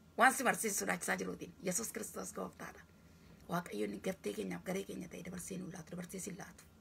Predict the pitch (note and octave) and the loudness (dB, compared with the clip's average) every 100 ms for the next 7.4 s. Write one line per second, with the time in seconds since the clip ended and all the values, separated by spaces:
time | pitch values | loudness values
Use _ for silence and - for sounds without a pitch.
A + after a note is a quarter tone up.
0 | - - - - G3 - - - - - | -20 -20 -20 -10 -4 -4 -4 -8 -6 -10
1 | - - - - A3 B3 G#3+ - - - | -10 -18 -16 -2 0 2 0 -2 -2 -4
2 | - F3+ - - G2+ - - - - - | -2 -2 -2 -4 -6 -6 -12 -20 -20 -20
3 | - - - - - - - F#3+ F#3+ F3+ | -20 -20 -20 -20 -16 -10 -6 -4 -2 -2
4 | - - - - - E3 - - - - | -4 -8 -12 -10 -10 -8 -10 -12 -18 -20
5 | - - - - - - - - - - | -20 -20 -20 -20 -20 -20 -20 -20 -10 2
6 | A3+ - G#3+ A3 G#3+ G#3 G3+ G3 F#3+ F#3 | 4 6 4 4 2 0 0 0 0 -2
7 | F3+ - - | -2 -8 -10